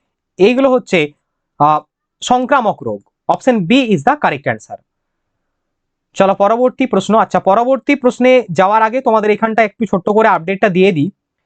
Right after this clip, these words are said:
যে সমস্ত পরীক্ষার্থী তোমরা অঙ্গনওয়াড়ি কর্মী এবং সহায়িকার জন্য প্রস্তুতি নিচ্ছ, তাদের জন্য সুখবর রয়েছে। এক্সাম বাংলা পাবলিকেশনের পক্ষ থেকে এই মুহূর্তে নিয়ে আসা হয়েছে বাজারের একমাত্র লেটেস্ট আপডেটেড কন্টেন্ট অনুযায়ী বই, সেটা হচ্ছে অঙ্গনওয়াড়ি কর্মী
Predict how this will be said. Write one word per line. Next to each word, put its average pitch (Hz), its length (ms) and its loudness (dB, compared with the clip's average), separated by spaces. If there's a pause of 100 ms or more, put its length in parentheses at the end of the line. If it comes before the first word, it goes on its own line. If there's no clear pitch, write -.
(460)
যে 202 120 2
সমস্ত 277 340 0
পরীক্ষার্থী 240 640 -2
তোমরা 226 220 2
অঙ্গনওয়াড়ি 208 440 0
কর্মী 196 340 2
এবং 202 420 2 (500)
সহায়িকার 240 520 0
জন্য 247 240 0
প্রস্তুতি 196 400 -2
নিচ্ছ, 180 300 0
তাদের 180 320 0
জন্য 185 260 0
সুখবর 202 460 0
রয়েছে। 151 300 0
এক্সাম 180 380 -2
বাংলা 233 240 0
পাবলিকেশনের 190 680 0
পক্ষ 170 260 -2
থেকে 240 260 0
এই 196 180 0
মুহূর্তে 190 400 0
নিয়ে 165 180 2
আসা 208 260 0
হয়েছে 226 200 0
বাজারের 185 460 0
একমাত্র 240 600 0
লেটেস্ট 196 480 0
আপডেটেড 202 460 0
কন্টেন্ট 202 500 -2
অনুযায়ী 170 380 0
বই, 151 280 0 (420)
সেটা 220 200 2
হচ্ছে 220 200 -4
অঙ্গনওয়াড়ি 220 480 0
কর্মী 220 400 0